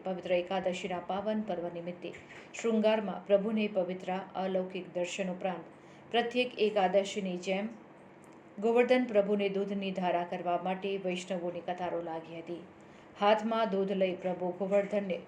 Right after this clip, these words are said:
દૂધની ધારા કરીને સાક્ષાત જતીપુરા ધામમાં ફેરવાયો હતો. મા યમુના નિકુંજ હવેલી ખાતે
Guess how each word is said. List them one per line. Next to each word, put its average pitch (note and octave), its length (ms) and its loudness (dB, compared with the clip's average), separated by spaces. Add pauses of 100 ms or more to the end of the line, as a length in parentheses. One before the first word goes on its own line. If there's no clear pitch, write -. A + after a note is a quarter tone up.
દૂધની G3+ 440 0
ધારા F3 340 -2
કરીને F3+ 320 -4 (380)
સાક્ષાત A3+ 580 4
જતીપુરા F#3 540 0
ધામમાં F3+ 400 -6
ફેરવાયો E3 480 -4
હતો. F3 180 -6 (680)
મા A#3+ 160 6
યમુના C4 440 6
નિકુંજ A#3 460 0
હવેલી G3 300 0
ખાતે G3+ 280 2